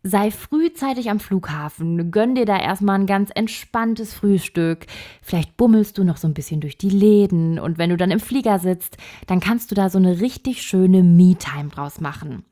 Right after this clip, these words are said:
Also ich mach das immer so, ich zieh mir dann als allererstes meine Kuschelsocken an, dann habe ich meine Lieblingssnacks dabei, die ich auspacke. Dann bestelle ich mir als allererstes immer einen Tomatensaft. Ja, das ist sehr Klischee,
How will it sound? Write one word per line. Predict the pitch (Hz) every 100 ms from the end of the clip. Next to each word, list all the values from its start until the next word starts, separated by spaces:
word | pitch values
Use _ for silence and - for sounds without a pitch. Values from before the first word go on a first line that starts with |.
| _
Also | 151 147
ich | - 233
mach | 220
das | 202
immer | 185 165
so, | 165 247 247 - - - -
ich | - -
zieh | 226
mir | 208
dann | 175 170
als | 160 -
allererstes | 180 175 - 156 - -
meine | 143 139
Kuschelsocken | _ - 339 285 220 214 214 202
an, | - 180 170 170 170 170 120
dann | 170 170 165
habe | 160
ich | 147
meine | 165 175 190
Lieblingssnacks | 226 262 285 233 214 - 208 208 208 -
dabei, | 196 180 175 175
die | 165
ich | -
auspacke. | 165 170 - 160 - 160 160 156 - - - -
Dann | 151 156
bestelle | 165 180 185
ich | 175
mir |
als | 160 -
allererstes | 196 208 175 175 170
immer | - 165 -
einen | 147
Tomatensaft. | - 233 254 247 208 180 175 170 - -
Ja, | 180 185 254 285
das | 202
ist | - -
sehr | 214 226
Klischee, | - 226 - 202 196